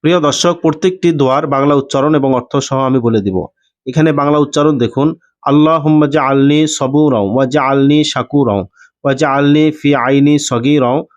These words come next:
ওয়া ফি আইয়ুনিন নাসি কাবীরা।" অর্থ, "হে আল্লাহ, আমাকে ধৈর্য দাও, আমাকে কৃতজ্ঞ মানুষ বানাও, আমি যেন নিজেকে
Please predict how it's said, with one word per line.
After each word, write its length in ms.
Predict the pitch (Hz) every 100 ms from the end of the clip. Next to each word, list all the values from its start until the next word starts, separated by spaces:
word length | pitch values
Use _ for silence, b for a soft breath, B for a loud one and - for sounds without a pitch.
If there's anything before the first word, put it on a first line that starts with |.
| _
ওয়া 160 | - 135
ফি 240 | - 156 156 156 151 156
আইয়ুনিন 680 | 135 147 139 147 147 143 143 127
নাসি 360 | 131 127 156
কাবীরা।" 500 | - 117 123 113 92 - _ _ _ _ _ _ _ -
অর্থ, 220 | 160 156
"হে 160 | 170 156
আল্লাহ, 280 | 165 147 131
আমাকে 340 | - 139 151 156
ধৈর্য 300 | 113 127 120 143
দাও, 180 | 123 -
আমাকে 360 | 135 143 156
কৃতজ্ঞ 480 | 151 147 135 151 147 156
মানুষ 280 | 131 127 131
বানাও, 260 | 113 92 80 - _ _ _
আমি 180 | 165 165
যেন 180 | 156 135 135
নিজেকে 440 | 131 127 160 170